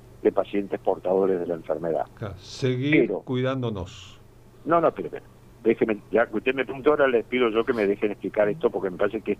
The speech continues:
Speaker 1: trascendental que la gente lo entienda.
Speaker 2: A ver.
Speaker 1: Porque ya discutir falsos dilemas no estoy dispuesto,
Speaker 2: Mm.
Speaker 1: pero sí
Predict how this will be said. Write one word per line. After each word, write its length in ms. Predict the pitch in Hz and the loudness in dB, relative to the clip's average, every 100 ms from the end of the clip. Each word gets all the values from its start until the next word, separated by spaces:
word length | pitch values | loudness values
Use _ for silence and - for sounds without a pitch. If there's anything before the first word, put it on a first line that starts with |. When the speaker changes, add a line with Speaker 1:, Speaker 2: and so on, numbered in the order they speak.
| - | 0
Speaker 1:
trascendental 800 | 120 117 127 120 123 127 139 139 | 0 0 -2 0 0 0 -2 -2
que 120 | 147 | -4
la 80 | 117 | -6
gente 280 | 101 98 92 | -6 -4 -2
lo 120 | 82 | -2
entienda. 280 | 78 - - - - | -8 -18 -20 -14 -8
Speaker 2:
A 140 | 95 | -6
ver. 180 | 98 117 - - - | -6 -8 -14 -20 -12
Speaker 1:
Porque 220 | - 95 101 | -4 -2 2
ya 220 | 131 - 107 101 | 0 0 -6 -4
discutir 560 | 131 131 147 214 196 - | -4 -6 -2 -2 -2 0
falsos 420 | 175 190 175 151 | 0 0 -2 0
dilemas 460 | 110 107 160 160 - 95 95 | 2 4 2 2 -4 -12 -6
no 100 | 110 | -4
estoy 220 | - 107 | 0 0
dispuesto, 580 | 92 92 98 - - 80 117 | 0 0 -2 -4 -8 -8 -4
Speaker 2:
Mm. 220 | 117 101 90 - | -4 -4 -6 0
Speaker 1:
pero 200 | 120 117 | 2 2
sí 200 | - | -2